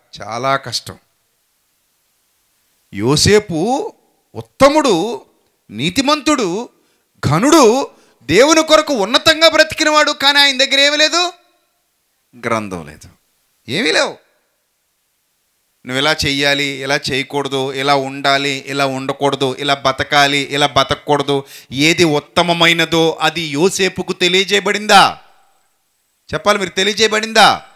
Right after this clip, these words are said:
తెలియజేయబడలేదు. అయినా కూడా, అయినా కూడా దేవుని దృష్టికి ఇష్టుడు, ఘనుడు,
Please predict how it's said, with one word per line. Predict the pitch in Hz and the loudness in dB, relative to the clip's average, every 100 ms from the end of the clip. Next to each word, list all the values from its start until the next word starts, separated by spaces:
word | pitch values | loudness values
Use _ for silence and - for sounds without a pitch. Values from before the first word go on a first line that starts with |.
| _ _ _ _ _ _ _ _ _ _ _ 156 | _ _ _ _ _ _ _ _ _ _ _ -2
తెలియజేయబడలేదు. | 214 240 277 214 247 294 262 135 90 - | 0 2 2 2 4 4 2 0 -10 -10
అయినా | 147 165 196 202 208 | -8 -2 2 2 0
కూడా, | 151 131 123 113 92 - _ _ _ _ _ _ _ _ _ _ _ _ _ _ _ | -4 0 0 0 -4 -14 _ _ _ _ _ _ _ _ _ _ _ _ _ _ _
అయినా | 117 180 240 302 | -2 4 6 6
కూడా | 311 233 170 120 85 _ _ _ _ _ _ | 4 0 2 0 -4 _ _ _ _ _ _
దేవుని | 117 120 120 113 | -4 -2 -2 -6
దృష్టికి | 117 - 113 | -8 -8 -10
ఇష్టుడు, | 117 123 104 90 69 _ _ _ _ _ - | -10 -8 -8 -10 -12 _ _ _ _ _ -4
ఘనుడు, | 117 127 135 | -2 0 0